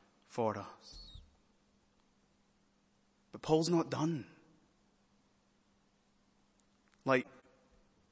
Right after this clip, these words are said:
there's more. It's a bit like, you know, sitting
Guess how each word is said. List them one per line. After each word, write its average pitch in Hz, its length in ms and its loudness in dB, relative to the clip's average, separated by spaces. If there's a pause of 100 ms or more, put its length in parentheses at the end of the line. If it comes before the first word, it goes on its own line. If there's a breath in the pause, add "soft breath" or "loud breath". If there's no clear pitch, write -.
(120)
there's 147 220 4
more. 175 400 8 (1500)
It's - 100 6
a 180 40 8
bit 196 180 12
like, 185 320 12
you 185 80 10
know, 175 80 12
sitting 190 580 8